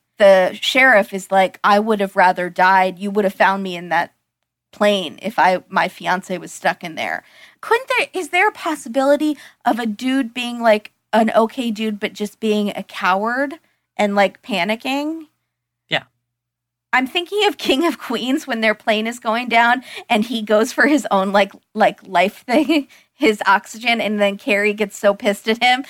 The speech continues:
Speaker 1: <laughs> because she thinks, like, "If we were really in danger, you would not try to save me." And because he's, he's nice, but he's just one of those guys.
Speaker 2: Yeah.
Speaker 1: <laughs> Is that possible?
Speaker 2: Yes, that's possible.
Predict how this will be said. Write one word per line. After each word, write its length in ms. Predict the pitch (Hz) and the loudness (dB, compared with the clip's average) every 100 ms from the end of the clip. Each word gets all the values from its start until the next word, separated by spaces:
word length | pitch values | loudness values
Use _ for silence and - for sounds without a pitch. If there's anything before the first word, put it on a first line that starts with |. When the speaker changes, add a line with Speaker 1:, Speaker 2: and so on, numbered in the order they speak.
| - | -14
Speaker 1:
<laughs> 140 | - | -6
because 360 | 330 277 392 359 | -4 0 0 0
she 140 | 247 | -4
thinks, 340 | 233 220 247 - | -2 -4 -2 2
like, 240 | 196 - | 2 2
"If 180 | 202 - | -6 -6
we 120 | 202 | -6
were 140 | 190 190 | -4 -2
really 320 | 185 185 185 | -2 -2 -4
in 100 | 190 | -6
danger, 380 | 185 190 180 180 | -6 -8 -6 -8
you 200 | 185 185 | -8 -10
would 160 | 180 208 | -6 -2
not 180 | - - | -4 -2
try 120 | 185 | -4
to 80 | 185 | -4
save 300 | 170 170 202 | -8 -10 -6
me." 240 | 196 269 - _ _ _ - | -6 -6 -10 _ _ _ 0
And 400 | 220 185 160 - _ - | 2 2 0 -12 _ -4
because 380 | 214 - 226 | -2 0 -2
he's, 340 | - 269 254 - _ _ _ _ _ _ | -2 -6 -6 -12 _ _ _ _ _ _
he's 300 | 240 254 220 | -10 -8 -6
nice, 360 | 226 233 214 - | 0 0 0 -6
but 180 | - 208 | -6 -6
he's 260 | 202 185 | -6 -10
just 260 | - 196 - _ | -8 -10 -10 _
one 200 | 190 196 | -6 -4
of 80 | 175 | -4
those 200 | 170 151 | -10 -4
guys. 440 | 170 - - - _ _ _ _ _ - | -4 -4 -8 -20 _ _ _ _ _ -10
Speaker 2:
Yeah. 160 | - - 226 - | -10 -4 -6 -6
Speaker 1:
<laughs> 300 | _ _ _ | _ _ _
Is 120 | 262 | -4
that 180 | 247 269 | 0 0
possible? 640 | 285 277 285 285 320 370 370 _ | 0 -2 -2 -2 0 0 -4 _
Speaker 2:
Yes, 280 | 151 139 - - | -6 -6 -8 -20
that's 160 | 127 | -20
possible. 500 | _ 113 - 117 113 | _ -14 -14 _ -20